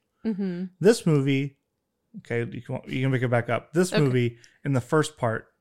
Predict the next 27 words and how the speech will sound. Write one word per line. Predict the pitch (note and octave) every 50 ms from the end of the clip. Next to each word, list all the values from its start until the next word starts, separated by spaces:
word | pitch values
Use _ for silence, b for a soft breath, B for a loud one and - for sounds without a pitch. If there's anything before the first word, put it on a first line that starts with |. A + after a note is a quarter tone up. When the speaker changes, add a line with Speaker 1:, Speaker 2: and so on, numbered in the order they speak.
| _ _ _ _ _ -
Speaker 2:
seems | - - - C#3+ C3 B2+ B2 A#2 G#2+
very | G#2+ G#2+ G#2+ A2 A#2 B2+ B2+ A#2+ A#2+ A#2 A2+
similar. | A2+ - - B2 A2+ G2+ - - - - _ _ _ _ _ _ _ -
Speaker 1:
Yeah. | F#3+ G3 F3+ - - F3+ - _
So | - - - G#3+ G3+ G3 G3 F#3+ F#3+ F#3 F#3 F#3+ F3 - - _ _ _ _ _ _ _ _ _ _ -
once, | G3 G#3 G#3 A3 G#3+ - - _ _ _ _ _ _
you | - B3+
know, | A#3+ G#3+ G3 G3+ G3 - - -
I | G3 G#3
saw | - - G#3+ G#3
this, | G3+ G3+ G3 - - - _ _ _ _ _ _ -
this | F#3+ F#3 G#3 G#3+ G#3 -
movie | A3+ G#3 F3+ F3+ F3 F3+ F3 G3+ B3
and | A#3 F#3
I | F#3+ F#3+
saw | - G3 F#3 F#3
the, | F3 F3+ F#3 F3+ F3 F3+ F3+ F3 F3 F3+ F3+ _ _ _ _ _ _ _ _ _ _
the | - F#3 G#3
cover | - - - G3 F#3 F3 F#3 F#3 F3+ F3+ F#3 F3+
of | - F3+ E3+ E3 E3+
the |
thumbnail | - - - F#3 F3+ F3+ F3+ F3+ F3 F3 F3 F3
online, | F3 F3 E3+ F3 F#3 F#3 F3+ E3+ F3 F3+ F3+ F3+
and | F3+ F3
I | E3+ F3
was | F3 F3+ F3 F3+
like, | F3 F3 F3 E3+ -